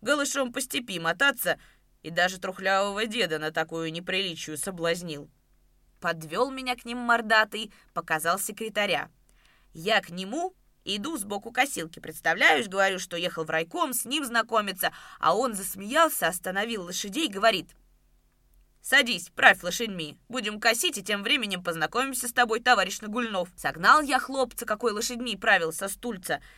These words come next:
сел на его место, тронул лошадей. Ну, пока четыре гона проехали, познакомились. "Мировой парень! Таких секретарей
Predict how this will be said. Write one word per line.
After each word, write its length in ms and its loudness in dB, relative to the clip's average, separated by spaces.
сел 300 2
на 80 -6
его 200 -2
место, 520 2
тронул 400 -2
лошадей. 560 -4
Ну, 160 -4
пока 360 4
четыре 420 -6
гона 320 0
проехали, 760 0
познакомились. 1200 -2
"Мировой 720 0
парень! 640 8
Таких 460 0
секретарей 840 -2